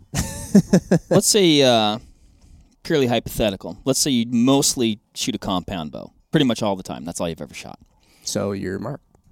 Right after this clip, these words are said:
Speaker 2: Yeah. And, but you <laughs> want to get a lot better. You got a lot of room to get better with, uh, a recurve or self bow.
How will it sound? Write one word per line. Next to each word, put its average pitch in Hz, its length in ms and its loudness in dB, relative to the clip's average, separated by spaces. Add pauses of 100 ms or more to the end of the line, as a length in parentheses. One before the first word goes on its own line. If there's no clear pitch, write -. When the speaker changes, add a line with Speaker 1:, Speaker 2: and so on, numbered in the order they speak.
(100)
Speaker 2:
Yeah. 107 120 -2 (300)
And, 131 420 0
but 135 200 2
you 143 200 2
<laughs> 131 80 -2
want 175 540 0
to 110 500 0 (540)
get 123 300 0 (100)
a 113 80 -4
lot 131 460 0
better. 85 340 -2 (200)
You 110 120 2
got 110 120 4
a 107 40 0
lot 123 260 2
of 123 80 0
room 123 180 0
to 107 60 -2
get 107 160 -2
better 92 340 -2 (380)
with, 101 520 0
uh, 95 260 2
a 98 60 -4
recurve 101 540 -2
or 92 120 -2
self - 360 -2
bow. 80 220 -4